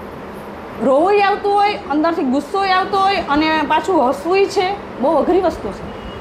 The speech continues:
એના માટે શું જોઈએ મારે? આત્મબળ જોઈએ. તો મનની અંદર એવો એક ધ્યેય નક્કી કરી લેવાનો. શું નક્કી કરવાનું? કે હું કોણ છું? ઈ નક્કી કરવાનું. તો મારે એક જ વસ્તુ નક્કી કરવાની,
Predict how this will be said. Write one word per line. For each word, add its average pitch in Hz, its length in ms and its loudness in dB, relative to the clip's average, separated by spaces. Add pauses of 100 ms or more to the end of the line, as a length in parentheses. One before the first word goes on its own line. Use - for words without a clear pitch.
(200)
એના 269 160 2
માટે 302 220 2
શું 403 200 0
જોઈએ 233 200 2
મારે? 220 200 0 (140)
આત્મબળ 226 520 2
જોઈએ. - 180 -10 (880)
તો 233 80 2
મનની 330 400 4
અંદર 359 240 2
એવો 339 220 4
એક 320 200 2 (260)
ધ્યેય 311 260 4
નક્કી 262 260 0
કરી 220 180 -2
લેવાનો. 208 340 -2 (100)
શું 381 120 -4 (120)
નક્કી 294 160 0
કરવાનું? 214 400 0 (800)
કે 240 80 -2
હું 294 220 4
કોણ 370 260 2
છું? 240 220 -6 (2000)
ઈ 302 80 4
નક્કી 247 260 2
કરવાનું. 160 340 -4 (840)
તો 240 80 0
મારે 254 220 2
એક 294 140 0
જ 381 100 4
વસ્તુ 302 260 0
નક્કી 240 260 -2
કરવાની, 208 360 0